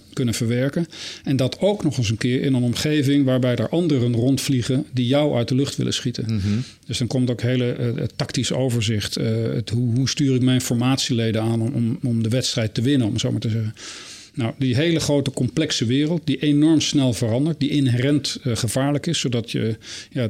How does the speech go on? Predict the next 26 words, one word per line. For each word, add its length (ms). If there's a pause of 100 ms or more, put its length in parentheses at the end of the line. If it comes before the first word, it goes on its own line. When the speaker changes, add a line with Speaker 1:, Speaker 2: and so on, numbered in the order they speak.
(120)
Speaker 1:
de 160
adrenaline 760
is 140
hoog. 460
Speaker 2:
Mhm. 260
Speaker 1:
Als 100
je 80
uit 100
de 60
cockpit 380
komt, 240
dan 240 (400)
zijn 200
mensen 280
vaak 300
doorweekt 460
van 140
het 100
zweet, 380
omdat 220
het 100
zo 140
inspannend 520
is, 180
lichamelijk 540
zwaar. 300